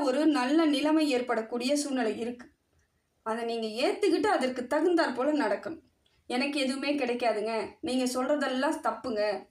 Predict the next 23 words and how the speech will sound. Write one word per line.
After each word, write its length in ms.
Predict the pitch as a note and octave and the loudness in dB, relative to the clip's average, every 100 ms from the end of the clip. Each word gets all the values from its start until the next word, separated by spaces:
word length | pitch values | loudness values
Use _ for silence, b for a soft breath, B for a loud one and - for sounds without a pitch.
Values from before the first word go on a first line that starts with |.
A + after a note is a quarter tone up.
| _ | _
பொய்ங்கன்னு" 520 | C#4 D4+ D4+ C#4 B3+ | 0 4 4 4 0
சொன்னீங்கன்னா 380 | A3 G3 G3 G#4+ A4+ B B B B | 0 0 0 0 -2 B B B B
அது 180 | E4+ G4+ | 4 6
நான் 220 | D#4+ C4+ | 4 4
ஒண்ணுமே 340 | C4 D4 D#4 F4+ | 2 6 6 6
பண்ண 160 | C4+ B3 | 2 0
முடியாதுங்க. 420 | A3+ A3 A3 A3 - | 2 2 0 -4 -6
ஏன்னா 220 | - D#4 | 0 2
உங்க 220 | F4+ C#4+ B3+ | 4 2 0
அமைப்பு 320 | B3+ F#4+ G#4 | 2 2 4
இப்படிதான் 460 | F#4+ - C4 D4 E4+ | 4 4 0 2 4
இருக்குன்னு 340 | C#4+ B3+ E4 F#4+ | 2 2 4 4
நான் 140 | A#3+ | 2
பொது 160 | C4 D4+ | 2 2
பலன்ல 420 | D4 C4 A3+ G3+ A3 | 2 0 0 0 0
சொல்றேன்னா 480 | A#3 C#4 C4+ A3 D#4+ | 0 2 0 0 0
அது 140 | A3+ A#3 | 0 0
அப்படிப்பட்ட 540 | G#3+ C4 B3+ B3 A3+ | 0 0 0 -2 -2
பலனாகத்தான் 760 | A#3 C4 D#4 F#4+ E4 - E4 D4 | -2 2 4 4 2 2 2 2
இருக்கும். 340 | A#3 B3+ - - _ _ _ _ _ _ _ _ _ _ _ - | 0 -4 -12 -16 _ _ _ _ _ _ _ _ _ _ _ -2
தொண்ணூறு 380 | D4 E4+ A4 F#4+ | 4 6 6 4
பர்சன்ட் 380 | - - E4+ C#4 | 2 2 4 4
அப்படிதாங்க 420 | A#3+ A#3+ C4 C#4 | 2 -2 -2 -2